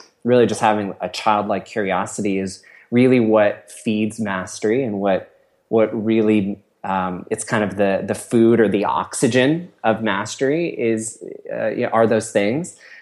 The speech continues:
So I think really developing that desire and then just feeding it. I would say that those, that those are, uh,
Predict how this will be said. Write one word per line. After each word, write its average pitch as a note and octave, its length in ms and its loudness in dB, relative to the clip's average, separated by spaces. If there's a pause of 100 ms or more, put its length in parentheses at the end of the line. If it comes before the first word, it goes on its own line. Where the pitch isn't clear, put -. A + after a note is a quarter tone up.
(100)
So A2 600 2 (500)
I A2+ 120 -8
think C3 500 -2
really C3 800 2 (280)
developing B2 440 2
that A#2 160 0
desire A2 500 2
and G#2+ 240 -2
then G#2 460 -6 (180)
just - 260 -6
feeding A2 420 -4
it. - 160 -10 (120)
I G#2+ 140 2
would G#2+ 160 2
say G#2 160 2
that F#2+ 220 -2
those, F#2+ 500 -2
that G#2 200 -4
those G#2 360 2
are, F#2+ 640 0 (240)
uh, - 380 -14